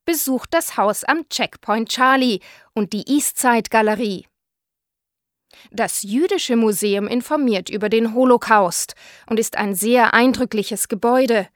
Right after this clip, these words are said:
vom Architekten Daniel Liebeskind entworfen. Moderne Architektur ist in Berlin überall zu sehen.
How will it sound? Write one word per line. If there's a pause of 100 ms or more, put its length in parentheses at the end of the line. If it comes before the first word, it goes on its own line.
(300)
vom
Architekten
Daniel
Liebeskind
entworfen. (1500)
Moderne
Architektur
ist
in
Berlin
überall
zu
sehen.